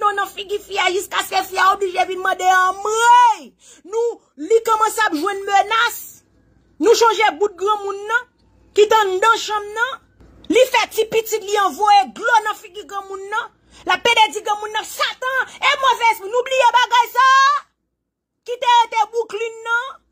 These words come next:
Nou pa te leve de gidon nan moun da gwo, fi sa pou gran moun nan. Nou te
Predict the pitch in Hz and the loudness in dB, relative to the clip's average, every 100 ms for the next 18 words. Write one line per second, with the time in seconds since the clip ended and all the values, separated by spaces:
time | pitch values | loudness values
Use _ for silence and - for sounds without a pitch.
0 | _ _ _ _ _ _ 349 466 427 453 | _ _ _ _ _ _ 0 2 4 2
1 | 427 403 392 392 415 392 392 381 392 403 | 2 2 0 -4 -4 -4 -4 -8 -4 -2
2 | 349 370 392 - - - - 427 - 427 | -2 -4 -8 -10 -20 -16 -4 -4 0 0
3 | 453 440 403 440 370 415 415 415 415 440 | 2 2 4 4 4 -4 -4 -6 -2 -2
4 | - _ _ _ - 427 453 | -2 _ _ _ 0 2 4